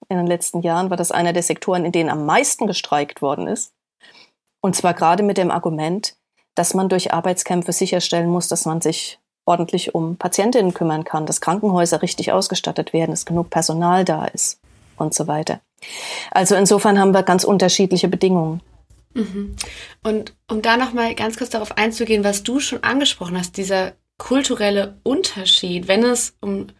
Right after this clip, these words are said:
Speaker 2: Streike geht. Ich habe in Paris gewohnt, an der Ecke, wo wirklich jeden Sonntag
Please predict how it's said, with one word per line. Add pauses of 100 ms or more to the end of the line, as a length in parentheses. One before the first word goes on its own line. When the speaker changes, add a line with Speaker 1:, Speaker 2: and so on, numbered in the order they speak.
Speaker 2:
Streike
geht. (920)
Ich
habe (100)
in
Paris (580)
gewohnt,
an
der
Ecke,
wo
wirklich
jeden (140)
Sonntag